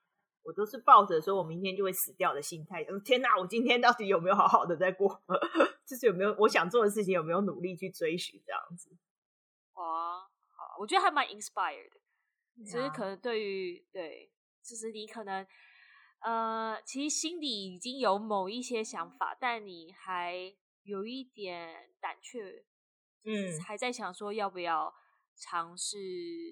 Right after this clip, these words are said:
Speaker 2: 新的一步的人，我觉得帕恰给予非常大的正能量。
Speaker 1: 对，我觉得就是勇气，然后 just do it。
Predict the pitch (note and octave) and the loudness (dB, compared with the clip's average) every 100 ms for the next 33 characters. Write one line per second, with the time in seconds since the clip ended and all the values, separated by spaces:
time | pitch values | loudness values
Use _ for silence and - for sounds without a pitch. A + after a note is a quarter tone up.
0 | D#3+ - - G3+ G3+ F3+ - - - E4+ | -14 -14 -12 -12 -10 -10 -10 -20 -14 -14
1 | - _ - D#3+ - - _ _ - F3+ | -16 _ -10 -10 -10 -16 _ _ -14 -14
2 | F3+ F3 E3+ D#3+ D#3 - F#3+ F#3 F3 E3 | -12 -8 -4 -4 -4 -4 -4 -2 -6 -6
3 | E3+ F3 E3+ F3+ E3 D#3+ E3 D#3+ - - | -6 -8 -8 -6 -6 -6 -8 -8 -12 -14
4 | D#3 _ _ - - _ _ _ _ _ | -14 _ _ -18 -18 _ _ _ _ _
5 | _ - F2+ - E3 A3 A#3+ C4+ - A#3+ | _ -16 -14 -10 2 2 2 -4 -6 -2
6 | G3 - _ _ _ _ _ _ _ F3+ | -4 -4 _ _ _ _ _ _ _ -4
7 | F3+ F3 - - A#3 G#3 - _ _ _ | -2 -2 -6 -4 -2 -4 -4 _ _ _
8 | D#3 D#3+ F3 - F#3 F3 - E3+ E3 - | -18 -14 -10 -4 -4 -4 -8 -8 -8 -8
9 | C3+ | -16